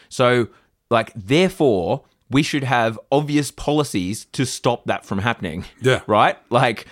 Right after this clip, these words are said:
Speaker 1: I, if people have lots of money, we should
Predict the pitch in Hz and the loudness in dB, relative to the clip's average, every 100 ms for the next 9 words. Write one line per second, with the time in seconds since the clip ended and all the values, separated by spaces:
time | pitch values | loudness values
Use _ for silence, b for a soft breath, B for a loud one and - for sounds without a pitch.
0 | B 117 117 120 120 131 - 147 151 131 | B 0 2 0 -2 -6 -4 -2 0 0
1 | 120 113 135 139 104 120 170 107 113 - | 0 0 0 -4 -2 0 0 -2 -4 -8
2 | _ - 120 - 113 | _ -2 -2 0 -4